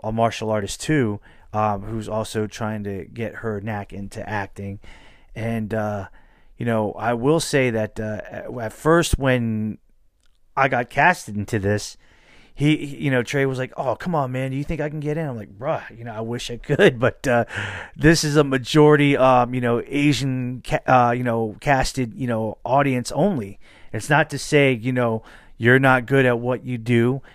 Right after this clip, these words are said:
and, you know, you're not a, a man of martial arts with gr-, uh, tremendous knowledge. It's just not what's going on. But I promise you that, uh, whenever something happens, if I know it, I'll, I'll, I'll bring, I'll bring you on. You know, I'm just gonna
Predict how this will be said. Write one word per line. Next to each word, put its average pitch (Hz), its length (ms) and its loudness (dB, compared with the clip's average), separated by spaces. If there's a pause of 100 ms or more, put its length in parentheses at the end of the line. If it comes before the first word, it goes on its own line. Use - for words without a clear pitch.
(180)
and, 117 420 -6
you 117 60 -8
know, 110 160 -4
you're 113 300 -4
not 113 300 -4
a, 110 320 -10
a 107 40 -8
man 135 360 4
of 120 60 4
martial 110 400 2
arts 110 220 0
with 110 220 -6
gr-, 117 200 -6
uh, 110 200 2
tremendous 135 640 0
knowledge. 110 460 -8 (420)
It's 131 180 -4
just 139 200 -4
not 131 240 2
what's 123 240 -4
going 117 320 -4
on. 160 180 -6 (400)
But - 220 -2
I 104 140 -6
promise 180 520 2
you 117 200 -2
that, 110 300 -2
uh, 110 180 -2 (420)
whenever 135 480 4
something 147 400 -2
happens, 113 800 0 (220)
if 110 160 -16
I 107 80 -10
know 175 260 6
it, 117 140 -2 (920)
I'll, 117 140 -4
I'll, - 200 -8
I'll 123 140 2
bring, 147 340 0
I'll 123 160 -2
bring 147 240 -2
you 165 220 0
on. 151 200 6
You 101 80 -6
know, 104 140 -4
I'm 123 140 -4
just 117 180 -6
gonna 120 200 0